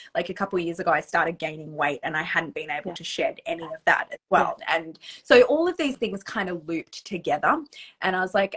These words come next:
Speaker 1: "Okay, I think it's time for me just to do, like, not forever, but just to see whether I can." So I committed to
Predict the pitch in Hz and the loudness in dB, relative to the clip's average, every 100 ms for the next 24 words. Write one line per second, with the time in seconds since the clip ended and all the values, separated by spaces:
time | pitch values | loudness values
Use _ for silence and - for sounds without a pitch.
0 | 190 196 170 - 262 254 285 - - - | -4 0 0 0 -2 -2 -4 -8 -12 -4
1 | 170 147 156 170 196 175 170 175 - 190 | -2 -2 -6 -6 -4 -4 -4 -8 -8 -8
2 | 165 170 170 165 165 160 165 _ _ 254 | -4 -2 0 -2 -2 -6 -10 _ _ 0
3 | 247 277 - 247 220 180 202 233 214 196 | 4 2 2 4 6 6 2 0 -2 -6
4 | 190 185 196 185 - 180 170 170 165 165 | -8 -8 -12 -8 -2 0 2 2 0 -2
5 | _ _ _ _ - 185 180 170 - 180 | _ _ _ _ 0 2 4 2 2 -4
6 | 135 127 180 185 - 247 240 262 254 - | -6 0 0 0 -2 -2 0 2 0 -4
7 | - 208 175 170 170 170 | -6 -2 0 0 -2 -4